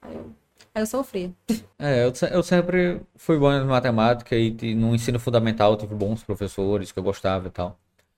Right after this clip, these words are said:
Speaker 2: No ensino médio eu comecei com a professora que eu não gostava muito. Foi a época que eu tirei, acho que eu tirei um três em matemática.
Speaker 1: Meu primeiro zero foi em matemática na, no terceiro ano do ensino médio. Nunca tinha tirado zero na
Speaker 2: Não, eu tirei um três, eu tirei um três.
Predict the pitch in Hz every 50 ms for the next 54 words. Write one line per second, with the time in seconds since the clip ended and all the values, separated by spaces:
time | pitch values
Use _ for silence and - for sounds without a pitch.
0 | _ _ - 117 110 113 131 139 131 127 120 120 131 127 - 147 143 139 - 156
1 | - 139 - 143 139 - 151 143 143 185 262 277 190 - - - 95 92 95 92
2 | 90 87 90 98 98 - _ _ _ _ _ _ _ _ _ _ _ _ _ _
3 | _ - - 120 123 135 139 143 143 147 147 147 143 139 135 135 135 131 - -
4 | 139 - 143 139 143 135 131 127 131 135 139 143 147 147 139 135 - - - -
5 | 139 - - 127 135 147 156 139 127 120 113 110 113 - - 107 98 95 104 117
6 | 110 - 98 92 90 87 - 90 87 90 92 87 - _ - 220 214 226 240 233
7 | 226 233 233 247 240 208 214 202 202 208 240 - - - 220 220 220 226 233 240
8 | 233 - - _ - 214 208 196 196 196 202 196 190 190 196 214 220 - - -
9 | 247 240 240 226 220 214 214 - - 220 214 220 226 220 226 269 269 339 311 285
10 | 254 269 - - 294 339 320 208 175 175 175 175 170 - 202 220 254 247 339 320
11 | 339 - 302 302 311 294 269 254 233 208 214 208 214 208 196 98 107 113 104 95
12 | 92 - 104 95 98 107 120 117 117 - - 90 95 101 107 107 - 104 92 -
13 | 104 110 139 123 - - 95 95 95 95 -